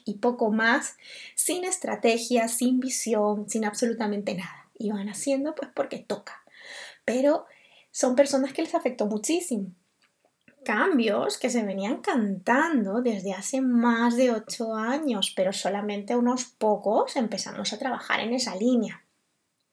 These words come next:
El primer, la primera predicción es vender por internet. Vender a través de un vídeo, de una foto, de un post. Hoy en día,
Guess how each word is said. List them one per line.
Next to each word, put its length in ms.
El 160
primer, 400
la 100
primera 340
predicción 760
es 260
vender 380
por 120
internet. 460
Vender 260
a 80
través 260
de 80
un 180
vídeo, 540
de 80
una 180
foto, 300
de 120
un 120
post. 540
Hoy 180
en 140
día, 420